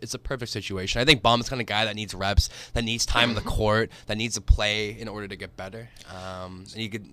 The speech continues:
Speaker 1: I think the Bulls are a perfect, uh, situation for him.
Speaker 2: So you mentioned it earlier. Um, you mentioned pretty much all the players except for a three. Um, that's pretty much the main reason why I have Mikal Bridges here at the
Speaker 1: Yeah.
Speaker 2: seventh spot. I have
Speaker 1: Yeah.
Speaker 2: the Bulls taking Mikal Bridges. Uh, again, he,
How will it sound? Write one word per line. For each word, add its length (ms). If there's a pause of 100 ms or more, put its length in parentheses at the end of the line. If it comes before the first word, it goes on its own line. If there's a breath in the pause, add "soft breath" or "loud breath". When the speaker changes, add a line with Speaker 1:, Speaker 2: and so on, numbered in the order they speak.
(760)
Speaker 1:
I 80
think 180
the 60
Bulls 320
are 60
a 40
perfect, 400
uh, 200
situation 520
for 60
him. 60
Speaker 2:
So 380
you 280
mentioned 340
it 40
earlier. 520
Um, 520
you 160
mentioned 300
pretty 120
much 140
all 120
the 100
players 340
except 260
for 100
a 60
three. 400 (400 loud breath)
Um, 560 (220)
that's 160
pretty 240
much 180
the 60
main 180
reason 240
why 120
I 20
have 100
Mikal 320
Bridges 340
here 220 (140)
at 80
the 80
Speaker 1:
Yeah. 80
Speaker 2:
seventh 200
spot. 360
I 120
have 160
Speaker 1:
Yeah. 60
Speaker 2:
the 60
Bulls 240
taking 260
Mikal 260
Bridges. 480 (380 loud breath)
Uh, 400 (160)
again, 340
he, 600